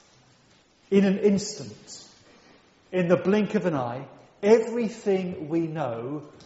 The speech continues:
will change like a flash. In the ancient world, trumpets were used to sound the alarm or to summon an army to instant readiness.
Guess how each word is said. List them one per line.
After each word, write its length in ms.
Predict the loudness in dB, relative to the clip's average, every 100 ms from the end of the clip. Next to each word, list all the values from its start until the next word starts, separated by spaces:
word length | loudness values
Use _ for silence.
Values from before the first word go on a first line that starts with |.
| -20 _ _ _ _ _
will 300 | -8 -6 -6
change 840 | -6 -4 -4 -6 -12 -16 -18 -20 -20 -20 _ _ _ _
like 220 | -10 -8
a 60 | -8
flash. 440 | -10 -12 -12 -16 -14 -14 -14 -18 -20 -20 -20 -20 -20 -20 _ _ _ _ _ -16 -14 -16 -18 -20 -12 0
In 100 | 6
the 100 | 6
ancient 300 | 6 2 2
world, 420 | 8 8 8 4
trumpets 460 | 2 2 2 0 4
were 60 |
used 440 | 4 4 2 0 -2
to 60 |
sound 380 | 0 4 4 6
the 80 | 6
alarm 380 | 6 6 2 0
or 80 |
to 120 | -4 -4
summon 400 | 0 0 2 2
an 120 | 2
army 300 | 2 2 0
to 140 | -2 -4
instant 340 | -4 -4 -2
readiness. 560 | -2 -2 -6 -8 -10